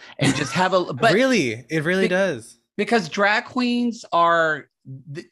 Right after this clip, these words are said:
Speaker 1: drag queens say and do things that we say in our head that, but we're, but society tells us we can't.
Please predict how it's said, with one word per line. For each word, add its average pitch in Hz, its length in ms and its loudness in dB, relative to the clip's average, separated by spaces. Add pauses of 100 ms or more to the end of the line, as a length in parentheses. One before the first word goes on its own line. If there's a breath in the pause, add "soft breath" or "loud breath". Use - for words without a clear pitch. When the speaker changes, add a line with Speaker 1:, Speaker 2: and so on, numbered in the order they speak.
Speaker 1:
drag 202 320 2
queens 320 400 -2
say 175 420 2
and 156 180 -6
do 139 220 -4
things 131 320 -6
that 120 180 -4
we 139 220 -6
say 160 260 -2
in 139 80 -2
our 120 120 0
head 123 360 -2
that, 113 300 -4
but 127 180 -2
we're, 127 220 -4 (340 loud breath)
but 139 200 2
society 151 720 0
tells 120 340 -8
us 120 220 -12
we 120 60 -8
can't. - 600 -16